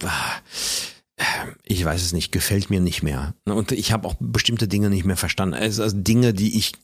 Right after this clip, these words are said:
wirklich nicht lustig fand, haben Leute ganz toll gefunden, ganz gefeiert. Und andere Dinge, die ich Hammer fand, die Leute haben gesagt, "Nee, das nicht." Also das, so irgendwie, was, ich habe gedacht, ich brauche eine Pause, ich muss, ich habe was anderes gemacht tatsächlich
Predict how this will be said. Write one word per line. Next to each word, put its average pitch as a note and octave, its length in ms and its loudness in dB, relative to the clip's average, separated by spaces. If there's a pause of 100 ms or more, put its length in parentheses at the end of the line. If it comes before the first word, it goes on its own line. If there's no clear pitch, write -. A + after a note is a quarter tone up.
(120)
wirklich A#2 500 0
nicht A2 220 0
lustig - 340 0
fand, G#2+ 280 0 (600)
haben F#2+ 400 0
Leute F#2 420 2
ganz G2 300 0
toll G#2 180 0
gefunden, A2+ 320 2
ganz G#2 220 2
gefeiert. A#2+ 680 0
Und G#2 460 0
andere G#2+ 280 2
Dinge, G2+ 260 4
die E2+ 100 0
ich - 260 -6
Hammer A#2 400 0
fand, F#2+ 320 0
die E2+ 60 -2
Leute E2 220 -2
haben F2 60 0
gesagt, E2 180 -2
"Nee, C#2 120 -4
das D2 240 -2
nicht." D#2 220 -4
Also E2 240 -2
das, - 200 -4 (440)
so A#2+ 260 4
irgendwie, C#3 520 2
was, A#2+ 180 0 (180)
ich A2 160 0
habe A2+ 120 0
gedacht, A2 280 -2
ich - 180 -4
brauche G#2+ 180 0
eine A2 100 4
Pause, G#2+ 500 2
ich - 140 -2
muss, G#2 240 4
ich G#2+ 160 0
habe G#2+ 140 0
was F#2+ 120 -2
anderes A2+ 320 0
gemacht C#3 340 0
tatsächlich A2 500 -2